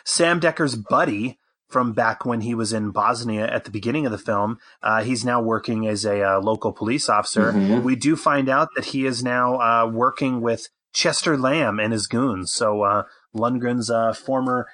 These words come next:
Speaker 1: I wouldn't even really call him his best buddy, but his former, uh, uh,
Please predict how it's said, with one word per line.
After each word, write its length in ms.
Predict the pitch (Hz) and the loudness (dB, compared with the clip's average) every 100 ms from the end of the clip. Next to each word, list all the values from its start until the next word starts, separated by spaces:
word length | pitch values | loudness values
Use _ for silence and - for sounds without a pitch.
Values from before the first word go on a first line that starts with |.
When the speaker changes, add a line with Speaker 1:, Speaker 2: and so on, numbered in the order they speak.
| - | -4
Speaker 1:
I 40 | 175 | 0
wouldn't 160 | 208 | 0
even 60 | 175 | 2
really 140 | 151 | 0
call 200 | - 151 | 0 0
him 80 | 135 | 0
his 160 | 117 101 | -2 -2
best 300 | 131 139 - | -2 -2 -2
buddy, 240 | 113 110 | 0 0
but 160 | 113 110 | -2 -2
his 220 | 110 101 | -2 -4
former, 560 | - 120 117 110 107 110 | -4 -2 0 -2 -2 -2
uh, 40 | |
uh, 640 | 104 101 104 113 101 98 | 0 0 0 -2 -2 -2